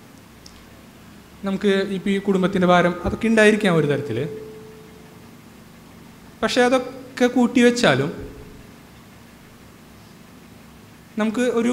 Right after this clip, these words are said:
മുഴുവൻ പിക്ചർ ചിലപ്പോൾ ഇതിന് കിട്ടിയെന്ന് വരില്ല. ചിലപ്പോൾ ഇതിന് പിന്നിൽ നോക്കുക, ഈ ഒരു വിശദീകരണം, ഞാൻ നേരത്തെ പറഞ്ഞ അതേ line of logic വെച്ച് ചിന്തിക്കുകയാണെങ്കിൽ, ഈ ഒരു വിശദീകരണങ്ങളൊക്കെ കോമൺ ആയിട്ട് കാണുന്നൊരു കാര്യമുണ്ട്. അതായത് സ്ത്രീകളായാലും പുരുഷന്മാരായാലും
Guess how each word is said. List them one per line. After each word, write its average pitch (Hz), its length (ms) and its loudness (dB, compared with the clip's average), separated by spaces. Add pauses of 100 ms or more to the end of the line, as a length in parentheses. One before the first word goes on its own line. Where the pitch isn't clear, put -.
മുഴുവൻ 226 280 0
പിക്ചർ 240 260 -4
ചിലപ്പോൾ 226 220 0
ഇതിന് 214 180 0
കിട്ടിയെന്ന് 202 300 0
വരില്ല. 131 240 0 (1000)
ചിലപ്പോൾ 233 200 2
ഇതിന് 254 140 6
പിന്നിൽ 254 260 4 (840)
നോക്കുക, 262 240 0
ഈ 247 160 2
ഒരു 269 100 2
വിശദീകരണം, 240 500 0
ഞാൻ 226 160 2
നേരത്തെ 233 260 0
പറഞ്ഞ 233 200 0
അതേ 220 400 2
line 208 280 2
of 202 120 4
logic 196 200 2
വെച്ച് 196 160 -4
ചിന്തിക്കുകയാണെങ്കിൽ, 160 680 -4 (340)
ഈ 247 100 0
ഒരു 269 180 0 (320)
വിശദീകരണങ്ങളൊക്കെ 220 880 0
കോമൺ 202 300 4
ആയിട്ട് 202 180 2
കാണുന്നൊരു 180 360 0
കാര്യമുണ്ട്. 117 400 -4 (180)
അതായത് 233 400 -2 (1080)
സ്ത്രീകളായാലും 240 580 0
പുരുഷന്മാരായാലും 214 720 -2